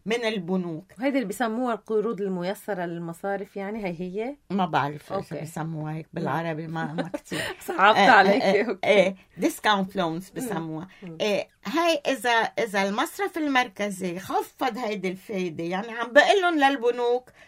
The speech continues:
Speaker 1: "ما تخافوا، اعطوه
Speaker 2: اعطوه
Speaker 1: قروض،
Speaker 2: قروض.
Speaker 1: وإذا تعسرتوا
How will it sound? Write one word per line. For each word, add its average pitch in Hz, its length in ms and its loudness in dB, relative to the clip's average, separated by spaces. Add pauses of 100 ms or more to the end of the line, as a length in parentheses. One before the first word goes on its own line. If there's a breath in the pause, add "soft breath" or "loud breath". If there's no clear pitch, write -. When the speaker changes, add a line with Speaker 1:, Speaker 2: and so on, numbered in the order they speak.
Speaker 1:
"ما 285 160 4
تخافوا، 202 640 4 (880 soft breath)
اعطوه 185 600 4
Speaker 2:
اعطوه 311 300 6
Speaker 1:
قروض، 208 320 8
Speaker 2:
قروض. 170 140 -4 (180)
Speaker 1:
وإذا 302 420 6
تعسرتوا 277 1000 2